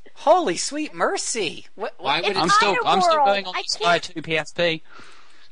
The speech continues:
Speaker 3: It's Item
Speaker 4: What
Speaker 3: World.
Speaker 4: is
Speaker 3: I can't stop
Speaker 1: It's Item
Speaker 3: trying
Speaker 1: World.
Speaker 3: <laughs>
Speaker 2: What is so
Speaker 3: Dang
Speaker 2: special
Speaker 3: it.
Speaker 2: about four hundred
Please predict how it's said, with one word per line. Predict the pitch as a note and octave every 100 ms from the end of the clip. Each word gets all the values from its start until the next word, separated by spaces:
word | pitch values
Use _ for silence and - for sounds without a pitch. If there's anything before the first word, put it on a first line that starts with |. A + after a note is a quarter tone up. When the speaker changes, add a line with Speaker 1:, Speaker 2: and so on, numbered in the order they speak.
| - - - - - -
Speaker 3:
It's | F4+ -
Item | D#4+ G4+ F#4
Speaker 4:
What | D4
Speaker 3:
World. | C#4 B3+
Speaker 4:
is | A#3+
Speaker 3:
I |
can't | C4+ - G4 G4 -
stop | - F#4 E4+
Speaker 1:
It's | D#4+ -
Item | D#3 D3 -
Speaker 3:
trying | E3
Speaker 1:
World. | D3+ F3+ F#3 A#3+
Speaker 3:
<laughs> | - - - -
Speaker 2:
What | D#4 G#4 G4+ D#4 A#3+
is | D#4
so | -
Speaker 3:
Dang | C#4 E4
Speaker 2:
special | A4+ G4+ B3
Speaker 3:
it. |
Speaker 2:
about | G#3+ G3+
four | - G3+ A3
hundred | G#3+ G#3 G3